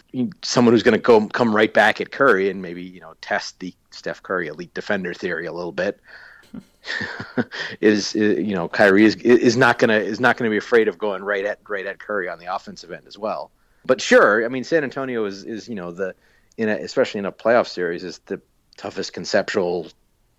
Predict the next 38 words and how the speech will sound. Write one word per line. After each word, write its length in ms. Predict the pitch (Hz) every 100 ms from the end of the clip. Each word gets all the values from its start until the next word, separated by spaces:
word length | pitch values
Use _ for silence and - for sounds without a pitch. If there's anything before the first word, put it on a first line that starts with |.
| _ _ _
problem 320 | 113 95 90
for 200 | 95 95
basically 480 | 78 101 - 101 80
every 220 | 104 98
team, 380 | - 151 110 107
just 160 | 98 -
because, 480 | 104 110 92 - - - - - - - _
I 80 | 120
mean, 280 | 104 101
they're, 440 | 101 101 95 82 82 85 _ 120 - _ 78 113
of 280 | 110 82
their, 380 | 117 104 95 95
their 160 | - 98
depth 460 | 78 101 101 -
and, 180 | 104 95
and 440 | 110 110 101 98 - - - - _
the 80 | -
number 300 | 107 107 107
of 140 | 98
different 320 | 120 110 107 87
ways 380 | 104 98 92
in 80 | 101
which 220 | 95 -
they 140 | - 101
can, 380 | 117 98 98 92
you 120 | 110
know, 300 | 95 85 - _ _ -
decide 420 | - - 104 110
to 60 | 92
play 480 | - 127 101 80 92
that 220 | - 92 _ _
can 140 | -
present 360 | 101 113 120 98
a 40 |
number 240 | 101 95 95
of 80 | 87
different 280 | 101 -
challenges. 600 | - 117 90 76 78 -